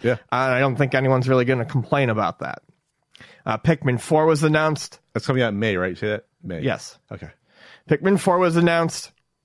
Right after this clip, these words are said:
Speaker 2: Not a whole lot is known about it. Um,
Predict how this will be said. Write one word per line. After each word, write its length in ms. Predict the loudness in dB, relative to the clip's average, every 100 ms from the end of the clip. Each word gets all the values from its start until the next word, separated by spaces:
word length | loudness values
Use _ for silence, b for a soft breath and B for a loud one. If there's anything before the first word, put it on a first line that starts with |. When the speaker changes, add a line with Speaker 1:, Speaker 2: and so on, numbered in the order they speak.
| _ -2
Speaker 2:
Not 160 | 0 2
a 60 |
whole 160 | 2 4
lot 220 | 4 2
is 160 | 0 0
known 220 | 2 4
about 320 | 2 2 2
it. 180 | 0 -2 _ b b b b -6
Um, 560 | -4 -4 -6 -10 -16